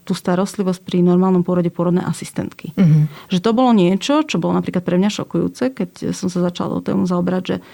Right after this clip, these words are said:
Speaker 1: v krajinách ako Nórsko, Švédsko, ktoré sú ukazované za vzor, pri väčšine tehotenstiev a pôrodov neposkytuje pôrodnú starostlivosť lekár, lekárka, ale je to pôrodná asistentka, ktorá je vlastne tiež odborníčka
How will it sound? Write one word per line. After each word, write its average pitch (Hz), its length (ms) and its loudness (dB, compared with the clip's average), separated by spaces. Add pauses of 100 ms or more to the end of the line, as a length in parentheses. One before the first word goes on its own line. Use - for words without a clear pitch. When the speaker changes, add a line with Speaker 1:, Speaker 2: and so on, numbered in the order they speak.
(220)
Speaker 1:
v - 160 -6
krajinách 196 480 2
ako 180 160 -4
Nórsko, 185 560 2
Švédsko, 190 560 -2
ktoré 180 340 -2
sú - 720 -4
ukazované 202 640 2
za 185 160 0
vzor, 208 480 0 (340)
pri 190 200 -2
väčšine 220 580 4 (120)
tehotenstiev 202 600 0
a 180 80 -4
pôrodov 185 320 2
neposkytuje 190 840 2
pôrodnú 185 380 0
starostlivosť 185 840 -2
lekár, 180 560 -2
lekárka, 277 720 -2 (400)
ale 180 240 0
je 175 40 -4
to 180 80 -4
pôrodná 185 460 0
asistentka, 196 520 -4
ktorá 202 340 -2
je 202 120 4
vlastne 185 520 -2 (400)
tiež 240 280 -2
odborníčka 208 840 2